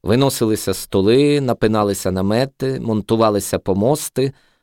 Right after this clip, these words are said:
прикрашені стрічками, гірляндами і лампіонами. Багатоголові юрмиська вже прибували сюди зі свічками, масками і прапорцями.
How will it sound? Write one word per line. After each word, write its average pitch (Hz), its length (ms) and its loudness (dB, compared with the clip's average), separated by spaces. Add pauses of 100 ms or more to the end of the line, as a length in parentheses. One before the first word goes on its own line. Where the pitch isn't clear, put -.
(120)
прикрашені 151 640 0
стрічками, 135 720 -2
гірляндами 117 840 0
і 104 80 -2
лампіонами. 98 840 0 (800)
Багатоголові 175 840 4
юрмиська 165 680 2
вже 143 220 2
прибували 135 640 2
сюди 120 320 -4
зі 107 140 -4
свічками, 131 720 -2
масками 110 680 -2
і 104 40 -4
прапорцями. - 840 -8